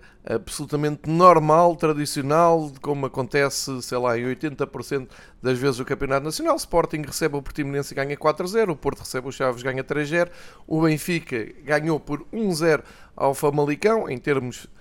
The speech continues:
futebolísticos, está ali tudo o que explica o,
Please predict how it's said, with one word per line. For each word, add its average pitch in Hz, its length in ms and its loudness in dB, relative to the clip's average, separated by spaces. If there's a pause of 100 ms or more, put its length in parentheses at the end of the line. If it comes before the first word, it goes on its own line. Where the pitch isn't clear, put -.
(140)
futebolísticos, 160 920 -2
está 147 360 4
ali 156 260 0
tudo 247 540 -4 (320)
o 165 180 -4
que 151 680 0
explica 185 720 -2 (340)
o, 127 380 -6